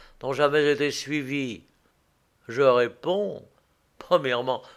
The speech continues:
que cette réforme n'est pas l'ouvrage d'un particulier, deuxièmement,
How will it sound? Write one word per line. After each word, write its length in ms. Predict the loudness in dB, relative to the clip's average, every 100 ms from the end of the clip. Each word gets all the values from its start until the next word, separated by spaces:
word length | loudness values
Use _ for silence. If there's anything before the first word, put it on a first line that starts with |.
| -6
que 100 | -4
cette 240 | 0 -2 0
réforme 540 | -4 0 2 2 0
n'est 100 | -8
pas 220 | 2 4
l'ouvrage 380 | 4 2 0 2
d'un 120 | -2
particulier, 880 | 0 -2 -2 -12 -10 -6 -2 -2 -4 _ _ _ _ _ _ _ _ _ -2
deuxièmement, 880 | 0 2 0 -4 -6 -6 -6 -8